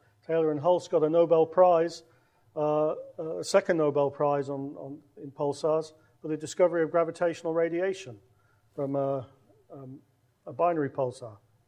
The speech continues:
<clears throat> The Jodrell Bank Pulsar Group has made many of the major discoveries in the field, including, uh, a fantastic recent discovery that earned the Descartes Prize from the European Union.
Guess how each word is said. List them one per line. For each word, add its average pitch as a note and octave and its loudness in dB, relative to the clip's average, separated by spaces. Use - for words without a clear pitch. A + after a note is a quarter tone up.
<clears throat> E3+ -6
The D#3 -4
Jodrell F#3+ 8
Bank F3+ 6
Pulsar G3+ 6
Group F3+ 0
has D#3+ 0
made G3+ 6
many F#3 4
of E3+ 0
the D#3+ 4
major E3 2
discoveries D#3 2
in D3 -4
the C#3+ -4
field, D#3 2
including, D#3 2
uh, D3 -2
a E3+ -12
fantastic D#3+ -6
recent D#3+ -6
discovery C#3+ -2
that C#3+ -4
earned D#3+ -2
the D3 -2
Descartes E3+ 0
Prize C3+ -8
from D3 -10
the C#3+ -8
European C#3 -4
Union. C3+ -4